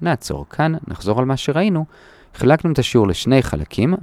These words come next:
בחלק הראשון דיברנו על ספינה. המשנה אמרה שספינה לא מקבלת טומאה, ולגבי זה ראינו שלושה סעיפים. סעיף ראשון זה למה היא לא מקבלת, ראינו שני הסברים.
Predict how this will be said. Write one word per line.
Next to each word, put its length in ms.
בחלק 400
הראשון 440
דיברנו 360
על 80
ספינה. 640
המשנה 380
אמרה 200
שספינה 540
לא 200
מקבלת 420
טומאה, 360
ולגבי 360
זה 100
ראינו 240
שלושה 360
סעיפים. 500
סעיף 380
ראשון 300
זה 100
למה 220
היא 80
לא 80
מקבלת, 560
ראינו 140
שני 220
הסברים. 500